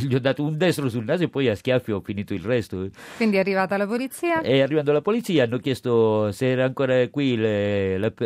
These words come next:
Speaker 1: quello che l'ha picchiato. Io mi sono chia-, li ho chiamati io stesso, gli ho detto, "Sì, sono io che li ho picchiato."
Speaker 2: Perché mi ha rubato la
Speaker 1: Eh,
Speaker 2: roba?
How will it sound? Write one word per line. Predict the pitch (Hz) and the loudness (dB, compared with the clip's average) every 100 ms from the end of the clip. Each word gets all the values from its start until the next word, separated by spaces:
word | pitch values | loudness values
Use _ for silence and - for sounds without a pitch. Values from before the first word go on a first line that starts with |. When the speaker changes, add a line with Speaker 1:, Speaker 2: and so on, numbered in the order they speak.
| - | -2
Speaker 1:
quello | 131 117 | 0 0
che | 117 | 0
l'ha | 120 | -2
picchiato. | - 180 185 117 | -4 0 0 2
Io | 151 123 113 107 78 | 2 2 0 -4 -8
mi | - 139 | -6 -2
sono | 135 135 | 0 0
chia-, | 131 104 113 117 | 0 0 0 -2
li | 113 107 147 | -4 0 2
ho | 139 131 131 | 2 2 -2
chiamati | 120 147 143 139 | -2 -2 -2 -2
io | 147 | -2
stesso, | 180 131 95 | 0 0 0
gli | |
ho | 98 | -4
detto, | 117 170 | -2 -2
"Sì, | 170 151 | 0 0
sono | 104 123 | 2 2
io | 151 131 | 4 2
che | 113 | 0
li | 101 | -4
ho | 98 | -4
picchiato." | - 110 101 - - - - - | -6 -6 -6 -8 -16 -20 -12 -4
Speaker 2:
Perché | 196 220 | -2 0
mi | 196 | 0
ha | |
rubato | 185 180 180 | 0 0 0
la | 175 | 2
Speaker 1:
Eh, | 175 | 2
Speaker 2:
roba? | 175 170 175 | 2 0 -8